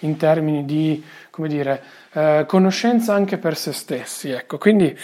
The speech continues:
valutate, valutate bene, perché ne può valere anche della vostra <laughs> salute mentale, credetemi, quindi scegliete al meglio la vostra, la vostra soluzione. Non serve esattamente, eh, una laurea per lavorare oggi, perché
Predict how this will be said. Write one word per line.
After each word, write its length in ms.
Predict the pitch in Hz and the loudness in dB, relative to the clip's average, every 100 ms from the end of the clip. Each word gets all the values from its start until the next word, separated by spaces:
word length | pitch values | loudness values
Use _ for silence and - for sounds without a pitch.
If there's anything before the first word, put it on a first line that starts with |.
| - - | -16 -12
valutate, 800 | 160 156 190 190 180 143 123 143 | -2 2 4 2 0 -4 -4 -2
valutate 480 | 147 170 175 185 185 | 0 2 0 -2 0
bene, 320 | 180 214 226 | 2 4 2
perché 400 | 220 151 - 160 | 0 -4 -4 -4
ne 160 | 151 147 | -2 -6
può 300 | - 170 165 | -4 0 2
valere 340 | 143 147 156 | 2 2 0
anche 240 | 151 151 147 | -2 -4 -4
della 160 | 139 | 0
vostra 380 | 143 151 151 170 | 4 4 4 -2
<laughs> 0 | |
salute 380 | - 165 151 160 | 0 0 0 -2
mentale, 640 | 151 147 139 135 127 139 - - - | -4 -4 -2 -2 -2 -6 -10 -20 -6
credetemi, 540 | - 165 160 143 139 | 2 4 4 0 -4
quindi 360 | 147 165 151 131 - - - | -2 0 0 -4 -12 -20 -6
scegliete 420 | - 175 196 196 | 0 2 4 2
al 120 | 170 | 0
meglio 240 | 175 180 | 2 2
la 100 | 165 | 2
vostra, 580 | 156 160 156 - 151 139 | 2 2 -2 -4 -2 -2
la 100 | 143 | -4
vostra 280 | 151 151 147 | -6 -6 -8
soluzione. 640 | - 151 143 - 135 123 120 - - - - _ _ - | -6 -6 -6 -6 -8 -8 -16 -20 -20 -20 -20 _ _ -2
Non 220 | 170 233 | 4 4
serve 380 | 247 - 220 175 | 4 8 8 6
esattamente, 920 | 151 160 - 160 170 170 160 160 156 - | 2 0 0 0 2 2 2 2 2 0
eh, 360 | 165 156 151 143 | -2 0 0 0
una 200 | 208 175 | 0 2
laurea 380 | 165 165 160 160 | 2 2 2 0
per 200 | 151 156 | 0 0
lavorare 560 | 151 143 151 139 123 127 | 0 2 2 2 0 -6
oggi, 320 | 120 123 135 | -8 -8 -10
perché 400 | 156 147 - 143 | -8 -4 -2 -2